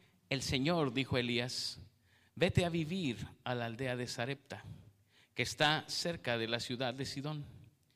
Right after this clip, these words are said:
Yo le he dado orden a una viuda que allí te alimente.'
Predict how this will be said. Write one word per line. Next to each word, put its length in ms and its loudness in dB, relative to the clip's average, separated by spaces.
Yo 140 6
le 260 6
he 40 4
dado 420 4
orden 480 4
a 80 0
una 240 2
viuda 440 0
que 100 0
allí 300 0
te 180 -2
alimente.' 640 -6